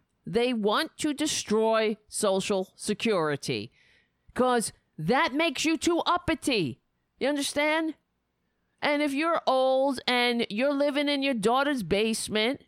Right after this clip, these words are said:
'cause you can't afford your own place or you can't get on Section eight housing or whatever, and you're, who cares? You're, go die. That's, you're, you're not useful anymore.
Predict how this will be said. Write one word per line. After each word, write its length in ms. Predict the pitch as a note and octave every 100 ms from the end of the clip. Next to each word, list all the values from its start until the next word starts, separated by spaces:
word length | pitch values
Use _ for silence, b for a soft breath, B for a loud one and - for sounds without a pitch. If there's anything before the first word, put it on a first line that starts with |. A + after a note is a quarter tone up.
| _
'cause 240 | - A#3 F#3+
you 100 | G3+
can't 300 | A3+ A3 C4
afford 380 | - B3 B3+
your 140 | A#3+ A#3+
own 200 | B3+ B3
place 500 | A3+ G#3+ A3+ A#3+ -
or 200 | F#3+ F#3+
you 120 | F3+
can't 260 | - A#3 A#3+
get 140 | A#3+
on 120 | A#3
Section 420 | - A#3+ - B3
eight 180 | B3 B3
housing 500 | A#3+ A3+ G#3+ G#3+ A3
or 100 | A3
whatever, 500 | A3 A#3 A3 F#3+ G#3+ - b b b b -
and 360 | B3 A#3+ A3 - b b b _ _
you're, 500 | A#3 A3+ C#4 C#4 C#4 - -
who 180 | D4+
cares? 500 | E4+ G4+ G#4+ B4 C4+
You're, 260 | A3+ D4 C#4
go 420 | A#3+ A3+ D#4 G4
die. 720 | E4+ F4+ G4+ A4 F4+ E3 A#2+ - _ _ _ _ _ _ _ _
That's, 480 | B3 D#4+ E4 - - _ _
you're, 260 | A3+ E4+ F4 A#3
you're 280 | D4+ F#4
not 260 | F#4 G4+ F#4+ C4+
useful 800 | C4+ G#4+ A#4+ - - E4 D4+
anymore. 720 | C4 A#3 G#3+ G3+ F3 D3 G#2+